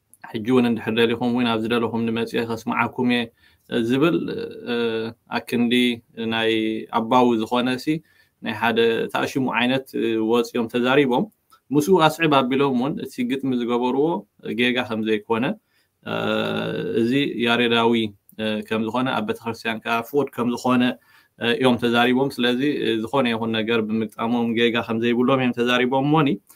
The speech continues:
እ፣ ምናልባሽ እቲ ዝያዳ ንስኹም ስለ ትፈልጥዎ፣ እ፣ ያሬዳዊ ግጥምን ቅኔን ቤተክርስትያን፣ እ፣ መራሕቲ ሃይማኖት ኣብ ከመይ፣ እ፣ ኣጋጣሚኦም ዝጥቀምሉ፣ እ፣ ፍቁድ እንድሕር ደኣ ኮይኑ፣ እ፣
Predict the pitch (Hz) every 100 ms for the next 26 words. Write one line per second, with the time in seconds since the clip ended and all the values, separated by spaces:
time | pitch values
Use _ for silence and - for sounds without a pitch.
0 | - _ _ 117 113 117 127 131 127 -
1 | 110 110 - 117 113 113 107 120 123 120
2 | - 123 - 113 - 131 - 143 135 -
3 | _ _ _ 120 123 131 143 143 147 143
4 | 131 143 143 139 - 135 131 127 120 -
5 | 123 127 131 - 143 160 180 _ 113 117
6 | 113 117 120 120 - - - - - -
7 | 123 123 120 - 117 120 123 120 113 -
8 | 123 123 117 117 _ - 113 110 113 117
9 | 120 123 123 110 - _ 113 113 110 110
10 | 104 _ _ _ _ 117 110 107 - 127
11 | 135 120 110 113 110 117 120 117 120 220
12 | - _ _ 110